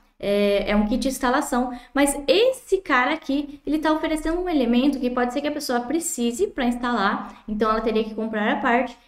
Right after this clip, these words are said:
E ele está oferecendo, que é a fita veda-rosca. Um elemento que ele incluiu ali, ele já tá diferenciando em, é, nessa característica, né, do produto dos demais. Além do preço, é claro, né, ele é o mais barato, se você for reparar aqui,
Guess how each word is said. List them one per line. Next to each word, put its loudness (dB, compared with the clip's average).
E -2
ele 2
está -2
oferecendo, 0
que 4
é 4
a 2
fita -2
veda-rosca. -4
Um 4
elemento 4
que 0
ele 4
incluiu 2
ali, 0
ele 4
já 4
tá 2
diferenciando 0
em, 4
é, 0
nessa 2
característica, 0
né, -2
do 2
produto 0
dos 2
demais. 2
Além 4
do 4
preço, 0
é -4
claro, 0
né, 0
ele 2
é 0
o 0
mais 2
barato, 0
se -18
você -12
for -6
reparar 0
aqui, -2